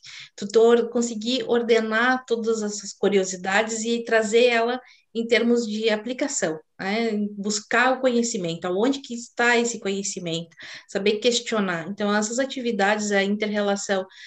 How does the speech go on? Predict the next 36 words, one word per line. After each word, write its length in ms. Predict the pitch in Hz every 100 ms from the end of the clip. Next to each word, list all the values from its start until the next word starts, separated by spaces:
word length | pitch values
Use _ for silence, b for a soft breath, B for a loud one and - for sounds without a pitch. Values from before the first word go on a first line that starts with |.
| B
até 220 | 190 202
com 100 | 202
os 120 | 214 -
próprios 340 | 214 208 202
colegas 720 | - 185 175 185 247 226 208 -
e 220 | 226 247
também 380 | 247 254 233 247
outras 300 | 240 240 262
fontes 340 | - 247 247 240
de 80 |
inspiração, 760 | 247 - 247 262 262 214 185 151
um 260 | 233 233 220
professor 840 | 196 202 180 - 180 190 220 208 208 B B -
ou 100 | 208
até 220 | 202 208
mesmo 380 | 202 190 190 190
um 40 |
instrutor, 840 | 190 190 170 170 180 190 208 214 214 B B -
alguém 300 | 208 233 269
que 120 | -
pudesse 540 | 262 226 240 262 269 233
despertar, 840 | 254 - 254 233 226 226 294 320
né, 300 | 220 202 240
essa 260 | 226 220 220
curiosidade 920 | - 214 208 202 196 220 269 269 180 214
e 280 | 240 294 311
fazer 260 | 302 277
com 240 | 277 285 277
que 220 | 277 262
ela 340 | 247 254 269
fosse 420 | 269 - 262 - 262
moldada 680 | 254 269 294 247 226 240 254
da 140 | 247
melhor 260 | 240 233 233
forma 400 | - 233 226 233
possível. 540 | 247 - 220 214 202